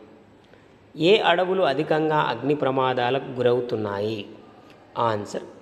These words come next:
కొనిఫెరస్ అడవులు. ఇచ్చిన వాటిలో ఏది మానవ కారక విపత్తు? ఆన్సర్ రోడ్డు ప్రమాదం. కింది వాటిలో ఏది మానవ కారక విపత్తు? ఆన్సర్ రైలు ప్రమాదం.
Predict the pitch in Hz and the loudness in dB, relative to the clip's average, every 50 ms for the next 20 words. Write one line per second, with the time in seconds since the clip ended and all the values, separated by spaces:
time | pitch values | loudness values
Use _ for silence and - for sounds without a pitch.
0 | - - - - 165 175 190 190 190 - 165 147 147 156 175 165 170 - - 135 | -20 -6 0 2 4 4 4 2 0 2 2 4 4 4 4 2 0 -4 -4 -4
1 | 117 113 107 107 107 107 117 113 101 - - - - - - - - - - - | -2 -2 -2 -4 -4 -4 -4 -4 -6 -8 -10 -16 -20 -20 -20 -20 -20 -20 -20 -20
2 | - - - - - 185 170 - 233 233 226 190 165 156 - 165 170 185 190 - | -20 -20 -20 -14 -12 -10 -6 0 2 4 4 4 4 2 2 0 -2 -2 -2 -2
3 | 147 151 160 185 208 202 175 190 196 - - 127 120 123 139 160 180 180 175 175 | -2 2 6 6 6 6 4 0 -2 -2 -2 -2 0 2 4 4 6 6 6 4
4 | 175 175 165 143 135 143 151 151 180 160 135 123 - - 113 - - - 104 - | 4 4 2 2 2 2 2 0 0 -2 -2 -4 -4 -6 -8 -8 -10 -12 -14 -14
5 | - - - - - - - - - - - - - - 131 117 113 107 101 104 | -16 -20 -20 -20 -20 -20 -20 -20 -20 -20 -20 -20 -12 -4 -2 -2 -2 -2 -4 -6
6 | - - - - - 147 127 127 143 151 139 139 160 147 - 113 110 110 101 101 | -10 -12 -14 -12 -8 -2 4 4 4 4 4 2 0 0 0 -2 -2 -2 -4 -6
7 | 104 101 120 113 98 - - - - - - - - - - - - - - - | -4 -4 -4 -4 -4 -8 -12 -18 -20 -20 -20 -20 -20 -20 -20 -20 -20 -20 -20 -20
8 | - - - - - - 226 233 226 233 214 196 185 170 185 190 175 160 151 151 | -20 -20 -20 -18 -8 -4 -2 0 2 4 6 4 4 4 2 0 0 0 2 4
9 | 175 196 214 180 180 185 - - - 165 139 143 147 160 160 156 156 156 156 143 | 6 6 6 4 2 -2 -4 -4 -4 -2 0 2 2 2 2 2 0 -2 0 0
10 | 131 127 131 131 185 175 147 143 123 - 127 - - - - 120 110 - - - | 0 0 2 2 0 0 0 -2 -4 -6 -6 -8 -6 -8 -8 -8 -8 -8 -12 -18
11 | - - - - - - - - - - - - - - - - 123 123 117 113 | -20 -20 -20 -20 -20 -20 -20 -20 -20 -20 -20 -20 -20 -10 -4 -2 0 0 0 0
12 | 110 110 110 - - 147 - - - - - 120 120 117 117 127 127 135 131 - | -2 -4 -6 -6 -6 -6 -6 -10 -14 -12 -6 -4 -2 0 0 0 0 -2 -2 -2
13 | 113 110 104 104 98 98 98 107 113 101 | -4 -4 -4 -4 -4 -4 -4 -4 -4 -4